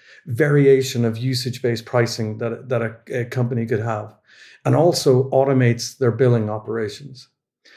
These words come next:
And we do this for technology companies that are embracing this change and adopting these new usage-based pricing, uh, models. But very importantly to us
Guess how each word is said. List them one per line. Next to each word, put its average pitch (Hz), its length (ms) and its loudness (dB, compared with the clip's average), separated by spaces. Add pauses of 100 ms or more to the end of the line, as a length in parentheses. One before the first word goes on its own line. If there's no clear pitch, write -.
(380)
And 135 140 2
we 135 100 6
do 196 160 4
this 185 240 4
for 135 180 -4
technology 131 640 -2
companies 120 460 -2
that 120 140 -6
are 113 80 -4
embracing 131 540 2
this 110 140 -2
change 123 400 0
and 110 120 -6
adopting 123 480 0
these 110 200 -2
new 120 140 0
usage-based 120 880 -4
pricing, 120 520 -2 (120)
uh, 113 400 -8
models. - 560 -8 (640)
But 135 100 -2
very 175 400 4
importantly 123 720 -2
to 120 320 -2
us 107 260 -6